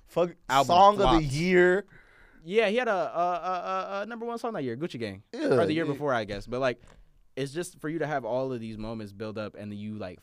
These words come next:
Speaker 2: flop because people get sick of you just being a gimmicky artist. I would hate to see that Yeat fell into that. 'Cause, like, what I have heard of him, like, now that you point out that he's on SoundCloud, I do mess with what he does. I think he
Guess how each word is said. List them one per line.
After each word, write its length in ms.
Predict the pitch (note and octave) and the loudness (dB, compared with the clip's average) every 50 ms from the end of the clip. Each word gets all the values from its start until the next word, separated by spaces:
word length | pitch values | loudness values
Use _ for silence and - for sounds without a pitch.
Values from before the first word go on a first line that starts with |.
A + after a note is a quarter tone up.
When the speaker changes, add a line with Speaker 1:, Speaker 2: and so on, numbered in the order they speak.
| _ | _
Speaker 2:
flop 300 | _ A#2 A2 A2 A2+ - | _ -8 -6 -6 -6 -6
because 400 | G#2+ A2 G2+ A2+ G#2 G2+ F#2 F#2+ G2+ G2 | -8 -12 -12 -12 -12 -12 -14 -16 -18 -18
people 240 | G#2+ A2+ G#2+ G#2+ G#2+ | -16 -14 -14 -12 -12
get 380 | G2+ G2 G#2 G2+ F#2 - _ | -12 -12 -12 -12 -12 -14 _
sick 260 | - - A2+ A2 G#2 - | -16 -14 -14 -14 -12 -14
of 140 | G2+ F#2 | -14 -14
you 200 | G2 G2+ G2+ G2+ | -12 -12 -12 -12
just 200 | G2 F#2 G2 F#2 | -12 -14 -16 -16
being 180 | G2+ G2 F#2+ F#2 | -14 -14 -14 -14
a 20 | |
gimmicky 440 | F2+ F2 F2+ F2+ F2+ E2+ - F2+ F2 G2+ | -14 -16 -16 -16 -16 -16 -14 -12 -12 -12
artist. 240 | G#2+ G2 F2 - _ _ _ _ _ _ | -12 -12 -14 -18 _ _ _ _ _ _
I 120 | - A2+ | -8 -8
would 100 | A2+ G#2+ | -8 -8
hate 220 | G#2 A2+ B2 A#2+ | -8 -10 -10 -10
to 80 | - G#2+ | -12 -14
see 160 | - - G#2+ | -14 -12 -12
that 200 | G2+ G2+ F#2+ E2 - _ _ _ | -12 -12 -12 -14 -16 _ _ _
Yeat 400 | F2+ F2+ F2+ G2 G2+ G2 - - _ | -20 -16 -14 -12 -12 -12 -12 -16 _
fell 280 | _ - G2 F#2+ E2+ | _ -14 -12 -12 -12
into 180 | F#2+ G#2 - G2 | -12 -14 -14 -14
that. 120 | F2 F2 | -14 -14
'Cause, 120 | - C3 A2+ | -12 -10 -10
like, 140 | A#2 G#2+ - | -10 -10 -8
what 160 | A#2 C3 D3 | -6 -4 -2
I 100 | C#3+ C3 | -2 -2
have 240 | C3 C#3 C#3 C#3 B2+ | -4 -4 -6 -6 -6
heard 140 | C3 A#2 A2+ | -6 -6 -6
of 80 | G#2+ | -8
him, 100 | A2 G2+ F#2+ | -10 -10 -10
like, 200 | G#2+ A2 G#2+ G2+ - - | -8 -10 -10 -10 -12 -12
now 140 | A2+ A2+ A2 | -10 -8 -8
that 100 | G#2+ G#2 | -8 -8
you 40 | G#2 | -10
point 140 | - A#2 A2 | -12 -10 -10
out 60 | G2+ | -10
that 80 | F#2+ F#2 | -10 -10
he's 160 | G2+ G2+ G2+ G2 | -10 -10 -12 -12
on 200 | F#2+ F2+ E2+ - _ _ | -14 -16 -18 -20 _ _
SoundCloud, 380 | - - F#2+ F#2+ F#2+ - - - | -16 -16 -16 -14 -14 -14 -12 -10
I 80 | - C#3+ | -10 -10
do 140 | C#3+ F#3+ | -10 -10
mess 200 | G3 D3 C3+ C#3 | -8 -8 -8 -8
with 160 | - C3+ - - | -6 -10 -10 -8
what 140 | G#2 A2 | -8 -10
he 140 | A2+ G#2 F#2+ | -10 -10 -12
does. 500 | F2+ F2+ A2 A#2 B2+ C#3+ D#3+ F3+ F3 - _ _ _ _ _ _ _ | -14 -8 -4 -2 0 0 -2 -2 -6 -10 _ _ _ _ _ _ _
I 120 | A#2 B2 | -10 -8
think 200 | - - D3 C3 | -8 -8 -10 -10
he 520 | - - - C#3 C#3+ C#3+ C#3+ C#3+ C#3 C#3 | -12 -12 -10 -8 -6 -6 -6 -6 -8 -10